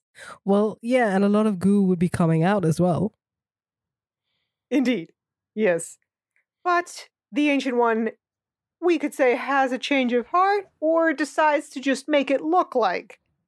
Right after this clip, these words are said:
Speaker 2: she's having a change of heart, but in actuality, letting Stephen into Kamar-Taj as she planned to all along.
Speaker 1: That's what we think.
Speaker 2: Correct.
Speaker 1: And to be fair, if she doesn't change her mind, then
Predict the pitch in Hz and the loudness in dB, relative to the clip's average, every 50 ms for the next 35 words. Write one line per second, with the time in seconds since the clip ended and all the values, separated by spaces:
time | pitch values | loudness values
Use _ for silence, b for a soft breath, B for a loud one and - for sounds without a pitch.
0 | _ _ _ _ - - - - 247 247 220 180 233 208 208 196 180 196 190 180 | _ _ _ _ -6 -4 -2 0 0 -2 -2 0 0 2 2 0 0 -4 -4 -2
1 | - - 202 190 180 185 185 185 185 220 220 240 - - _ _ _ - 508 466 | -2 0 0 0 0 0 -2 0 0 2 0 0 0 -4 _ _ _ 0 2 2
2 | 440 381 311 - _ - 277 269 262 240 226 220 - 247 233 220 208 202 202 208 | 2 2 -2 -6 _ -4 -2 0 0 0 0 -2 -2 -2 0 0 0 0 0 -2
3 | 196 196 190 190 190 b b b b b _ _ _ 262 247 254 262 254 220 226 | -2 -2 -2 -4 -4 b b b b b _ _ _ -6 -2 0 0 2 0 0
4 | 220 208 - - - 220 208 190 175 196 190 185 180 - - - 208 196 190 - | -2 -4 -8 -8 -4 -2 -2 0 2 2 0 0 -2 -4 -2 -2 0 0 0 -2
5 | - 175 - 190 185 170 170 165 196 170 160 175 - - - 226 202 - - - | -6 -4 -2 -2 0 0 -2 -2 -2 -2 -2 -2 -2 -2 0 0 0 0 -2 -4
6 | 190 - - 175 170 165 170 - - 170 - - 165 151 135 - - - - - | -6 -6 -6 -6 -6 -6 -8 -8 -8 -6 -4 -4 -4 -6 -6 -8 -10 -10 -10 -10
7 | - _ _ _ _ _ _ _ _ _ _ _ _ _ - 202 190 180 170 - | -14 _ _ _ _ _ _ _ _ _ _ _ _ _ -4 -2 -2 -2 -2 0
8 | - 170 160 156 165 165 160 - 220 202 156 131 113 - - - _ _ _ _ | -2 -2 0 2 0 0 0 0 0 0 0 0 -4 -8 -10 -12 _ _ _ _
9 | _ _ _ _ _ - 220 - - - - - - _ _ _ _ _ _ _ | _ _ _ _ _ -2 -2 0 0 -4 -8 -12 -14 _ _ _ _ _ _ _
10 | _ _ _ _ _ _ _ - 233 214 196 - 208 190 190 185 - - 220 190 | _ _ _ _ _ _ _ -2 -2 -2 0 0 0 0 0 0 0 2 2 2
11 | 170 165 - - 175 165 170 156 165 160 - - 165 156 151 151 160 156 170 208 | 2 2 2 0 0 0 0 0 0 0 0 2 2 2 4 4 4 2 2 2
12 | 226 214 196 190 185 180 180 175 175 | 2 2 2 0 0 0 0 -2 -2